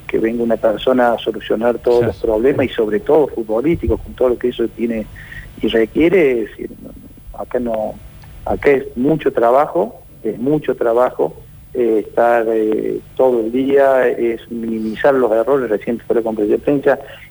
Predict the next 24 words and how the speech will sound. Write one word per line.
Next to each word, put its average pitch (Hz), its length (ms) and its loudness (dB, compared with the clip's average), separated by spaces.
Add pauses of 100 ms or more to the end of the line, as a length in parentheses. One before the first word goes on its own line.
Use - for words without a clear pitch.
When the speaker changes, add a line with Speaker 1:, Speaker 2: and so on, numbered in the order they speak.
Speaker 1:
y - 60 -2
decía, 113 380 2
tenemos 120 280 -4
que - 120 -8
tratar 123 480 0
de, 113 300 0
de, 107 280 -6 (180)
de 113 140 -4
bajar 113 360 2
el 123 120 2
margen 123 400 0
de 113 60 0
error. 139 280 4
Ahora, 117 320 0 (460)
el 107 100 -8
margen 131 320 2
de 120 100 0
error 135 260 2
en 131 100 -2
una 127 140 0
contratación 120 560 -2
de 127 80 0
jugador, 120 460 2
y 135 120 -4